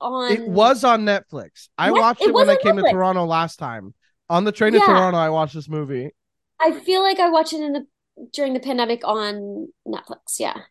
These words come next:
Speaker 1: But
Speaker 2: Yeah. Yeah,
Speaker 1: we
Speaker 2: I
Speaker 1: had to
Speaker 2: definitely watched this on Netflix. The thing is, I'm sad to see it go, but guess what? It makes me need to go home to get my copy at my parents' place. The D V D is right there.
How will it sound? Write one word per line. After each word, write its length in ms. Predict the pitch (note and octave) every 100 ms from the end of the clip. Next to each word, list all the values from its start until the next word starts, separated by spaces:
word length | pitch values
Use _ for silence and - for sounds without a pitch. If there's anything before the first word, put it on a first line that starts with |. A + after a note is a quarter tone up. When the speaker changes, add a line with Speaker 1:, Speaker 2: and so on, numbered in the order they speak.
| _ _ -
Speaker 1:
But 180 | -
Speaker 2:
Yeah. 240 | C3+ C#3 G#2+ A#2 _ _ _ _ _ _ _ -
Yeah, 240 | C3 A2+ G3+
Speaker 1:
we 100 | G3
Speaker 2:
I 100 | C#3+
Speaker 1:
had 100 | C#3+
to 60 | D#3+
Speaker 2:
definitely 340 | G2+ E3+ D3+
watched 280 | D3 C#3 -
this 120 | C#3
on 140 | B2+
Netflix. 340 | B2 - A#2 - D3+
The 100 | D3
thing 220 | G3 G3
is, 380 | A3+ C#4 - - _ _ _ _ _ _ _ _
I'm 80 | C3+
sad 240 | C3+ E3 E3+
to 80 |
see 160 | - F#3+
it 100 | F3
go, 280 | E3+ E3+ F#3
but 180 | - C3
guess 260 | D#3+ -
what? 240 | E3 E3 - _ _
It 80 | D3
makes 260 | D3 D#3 -
me 80 | E3
need 220 | D#3+ D3+
to 80 | D#3
go 180 | D3 D3
home 240 | D3+ D3+
to 60 | C#3+
get 140 | C#3+
my 140 | C#3+ C#3
copy 320 | D3 C#3+ D3
at 80 | C3+
my 120 | C#3
parents' 340 | C#3+ C#3 C3+
place. 280 | - A2+ A2+
The 100 | _
D 140 | - C#3
V 80 | C#3+
D 160 | C#3
is 180 | C#3 B2+
right 240 | C3 C3+
there. 260 | C3 A2